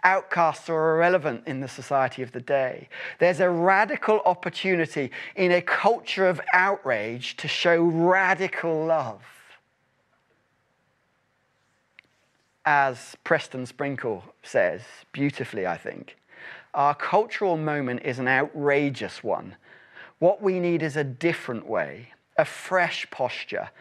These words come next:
a radical biblical community, one that affirms bodies,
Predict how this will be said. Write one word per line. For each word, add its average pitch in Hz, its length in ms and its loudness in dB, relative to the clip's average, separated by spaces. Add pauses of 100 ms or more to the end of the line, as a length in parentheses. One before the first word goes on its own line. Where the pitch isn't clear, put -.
(240)
a 160 120 4
radical 175 760 2
biblical 156 800 0
community, 143 800 -6 (600)
one 180 340 4
that 175 140 0
affirms 160 600 0
bodies, 180 760 0